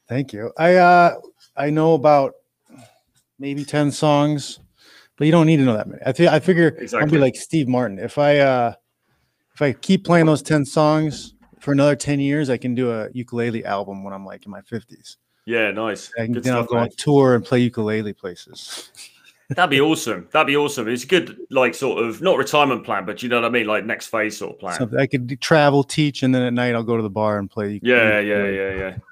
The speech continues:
Speaker 2: yeah. <laughs> Yeah, good stuff. Good stuff.
Speaker 1: Uh, so, uh, yeah, you have, let's talk about it. You have the course out and available.
Speaker 2: Yeah.
Speaker 1: What is your background as being a,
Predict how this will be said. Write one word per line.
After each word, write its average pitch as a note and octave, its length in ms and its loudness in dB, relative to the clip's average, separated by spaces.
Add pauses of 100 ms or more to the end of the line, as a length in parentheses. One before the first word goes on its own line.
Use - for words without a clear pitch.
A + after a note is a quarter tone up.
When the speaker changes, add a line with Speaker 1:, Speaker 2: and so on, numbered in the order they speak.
Speaker 2:
yeah. F#3 80 2 (340)
<laughs> - 0 -
Yeah, C#3+ 340 2
good C#3 220 -4
stuff. A2+ 400 -2 (120)
Good B2 160 -10
stuff. - 500 -8 (560)
Speaker 1:
Uh, E3+ 220 6
so, G#3 540 6 (120)
uh, F#3 220 6
yeah, G#3 280 6
you E3+ 180 6
have, F3 240 6
let's E3 180 2
talk G3 180 6
about D3 200 4
it. C#3+ 40 -4
You D3 60 2
have D3+ 140 2
the C#3 60 0
course - 540 -2 (100)
out A2+ 280 -6 (100)
and B2+ 140 -8
available. A2+ 340 -6
Speaker 2:
Yeah. G#2+ 360 2 (720)
Speaker 1:
What E3+ 280 4
is E3+ 580 2 (500)
your C3+ 580 0
background B2 720 0
as A#2+ 380 -10
being B2+ 260 -4
a, A2+ 500 -8